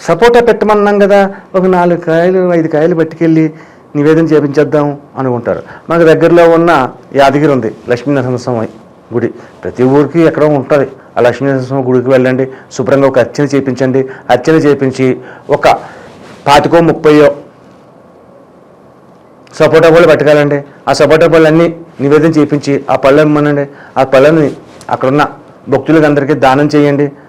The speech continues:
ఆ సపోటా దానం చేసినందువల్ల అనేక రకమైనటువంటి ఫలితాలు ఇంకనూ పొందుతారు.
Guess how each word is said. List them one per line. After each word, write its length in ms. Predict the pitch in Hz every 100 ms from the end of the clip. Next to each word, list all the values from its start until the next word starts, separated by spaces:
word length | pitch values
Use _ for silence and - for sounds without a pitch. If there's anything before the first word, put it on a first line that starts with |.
| - - _ _ _ _ _ _ _ - _ _ -
ఆ 40 |
సపోటా 460 | 120 135 151 160 156
దానం 300 | 147 143 147
చేసినందువల్ల 720 | 143 139 143 139 139 135 123 123 - -
అనేక 340 | 123 151 175
రకమైనటువంటి 880 | 165 151 143 139 135 131 123 107 107 - - -
ఫలితాలు 400 | 123 135 147 131
ఇంకనూ 420 | 110 117 135 139
పొందుతారు. 520 | 139 101 95 85 80